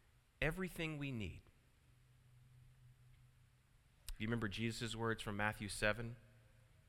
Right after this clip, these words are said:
"Which, which one of you, if his son asks him for bread, will hand him a stone? Or if he asks for a fish, will hand him a serpent?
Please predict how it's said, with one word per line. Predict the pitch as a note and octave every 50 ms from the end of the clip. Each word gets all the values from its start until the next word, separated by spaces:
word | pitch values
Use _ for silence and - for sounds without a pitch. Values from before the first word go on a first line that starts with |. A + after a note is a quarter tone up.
| - - - - - - - - - - - - - - - - - - - - - - - - - - - - - - - - - - - -
"Which, | A2 A#2 B2 A#2+ - - -
which | A#2+ B2+ A#2+ - -
one | - G#2+ G#2+ A#2
of | A#2 B2
you, | C3 C3 C3+ C3+ C3+ - - - - - - - - - - - - -
if | - A#2 - -
his | A#2+ A2
son | - - - A#2 A2 A2+ A#2 A2+ - -
asks | G2 G#2+ A2 A2+ - - -
him | A#2 A2 A2 A2 A2 G#2+ -
for | - - - A2 G#2 G#2 G#2 G2+ F#2+ - - A#2
bread, | A2+ A2 G#2 G2+ G#2 A2 A#2 B2 B2+ B2+ A#2+ - - - - - - - - - - - - - -
will | - G#2+ G#2+ F#2+ - - - - - - - - -
hand | - B2 A#2+ A#2+ A2+ -
him | - A#2+ A2 G2+
a | F2+
stone? | - - - - G#2+ G2+ G#2 A2+ B2+ D3 E3 E3+ D#3+ - - - - - - - - - - - - - - - - - - - - -
Or | A#2+ B2 A#2+
if | A2+ -
he | A#2 A2 A2
asks | A2+ A#2+ B2+ - - -
for | - B2 G#2+
a | G2+
fish, | - - - - B2 C3+ D#3+ D#3+ - - -
will | - A#2 A2 G#2 G2+ F#2+ F#2+ - - - - -
hand | - - B2 B2 B2 -
him | C3+ B2 A2
a | G#2
serpent? | - - - A#2+ A#2+ C3 - - F3+ F3+ - - -